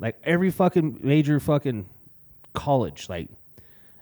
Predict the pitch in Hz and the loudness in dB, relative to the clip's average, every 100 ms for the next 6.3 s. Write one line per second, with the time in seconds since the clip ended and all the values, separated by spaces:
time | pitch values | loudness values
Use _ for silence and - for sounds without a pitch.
0 | _ 101 127 135 131 120 120 - 120 117 | _ -4 -2 2 4 4 0 -2 -4 -2
1 | 120 113 104 101 82 101 113 110 113 - | 0 2 2 0 -2 -4 -2 0 0 -2
2 | 117 107 - 110 110 104 110 107 92 113 | -6 -4 -4 -2 -2 -4 -6 -6 -6 -2
3 | 113 110 104 101 - - _ - 98 98 | 0 2 0 -2 -6 -20 _ -8 -2 0
4 | 95 101 101 101 95 - 95 98 95 92 | 2 0 0 -2 -4 -4 -4 -2 -2 -4
5 | 85 - _ _ _ - 107 - 107 98 | -8 -14 _ _ _ -6 -6 -4 -4 -4
6 | 95 95 92 | -2 -4 -6